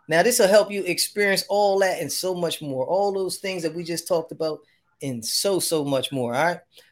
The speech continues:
So the agency solution blueprint will help you quickly and easily launch, grow, and establish credibility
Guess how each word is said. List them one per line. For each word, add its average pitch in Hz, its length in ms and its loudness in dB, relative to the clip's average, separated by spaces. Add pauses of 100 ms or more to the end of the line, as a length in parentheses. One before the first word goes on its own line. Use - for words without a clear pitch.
So 202 180 2
the 202 140 6
agency 254 380 4
solution 226 520 0
blueprint 214 500 0
will 185 120 4
help 208 300 2
you 190 120 -4
quickly 233 460 2
and 196 120 -2
easily 196 420 2
launch, 196 460 0
grow, 202 240 0
and 175 100 0
establish 180 640 -4
credibility 175 800 2